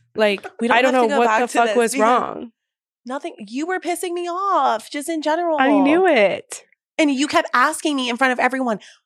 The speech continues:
Speaker 2: "Let's talk about it. What's making you mad?" And I'm like, "Literally nothing. I don't wanna talk about this right now."
Speaker 1: <laughs>
Speaker 2: And it wasn't just you that was annoying me. Other people were annoying me too.
Speaker 1: I know,
Speaker 2: 'Cause
Speaker 1: but,
Speaker 2: certain
Speaker 1: like,
Speaker 2: people weren't
Speaker 1: I'm
Speaker 2: helping.
Speaker 1: saying, "What's, what's wrong? What's wrong?" And you're saying, "Nothing."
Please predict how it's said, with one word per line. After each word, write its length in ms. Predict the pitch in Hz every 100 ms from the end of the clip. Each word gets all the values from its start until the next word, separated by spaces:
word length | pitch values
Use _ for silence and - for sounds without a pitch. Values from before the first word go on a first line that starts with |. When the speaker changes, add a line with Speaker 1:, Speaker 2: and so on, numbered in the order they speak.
| _ 220
Speaker 2:
"Let's 240 | 190 -
talk 260 | - 175 -
about 240 | 151 -
it. 100 | - 185
What's 240 | 214 208
making 340 | 214 - 202 170
you 80 | 180
mad?" 340 | 175 160 -
And 120 | 233
I'm 100 | 233
like, 220 | 233 233 220
"Literally 360 | 226 262 277
nothing. 340 | 247 240 240 214
I 60 | 220
don't 80 |
wanna 180 | 254 262
talk 160 | 233 240
about 180 | 240 214
this 160 | 208 214
right 180 | 202
now." 380 | 196 180 165 175 -
Speaker 1:
<laughs> 140 | - -
Speaker 2:
And 80 |
it 40 | 262
wasn't 220 | 269 294
just 160 | 262 214
you 200 | 247 277
that 160 | 269 240
was 140 | 240
annoying 260 | 226 214 214
me. 120 | 208
Other 180 | 233 262
people 240 | 269 262
were 100 | 247
annoying 240 | 233 233 240
me 140 | 240
too. 520 | 240 311 277 185 170 233
Speaker 1:
I 120 | 240
know, 420 | 262 269 240 226
Speaker 2:
'Cause 80 | 240
Speaker 1:
but, 100 | 233
Speaker 2:
certain 180 | 269 240
Speaker 1:
like, 80 | 233
Speaker 2:
people 180 | 254 247
weren't 160 | 254 -
Speaker 1:
I'm 240 | 226 240 240
Speaker 2:
helping. 60 |
Speaker 1:
saying, 360 | 196 269 262 226
"What's, 400 | 196 226 262 -
what's 200 | 226 247
wrong? 260 | 262 254 202
What's 180 | 226
wrong?" 120 | 254 233
And 60 | 220
you're 100 | 214
saying, 280 | 233 208 190
"Nothing." 420 | 196 - -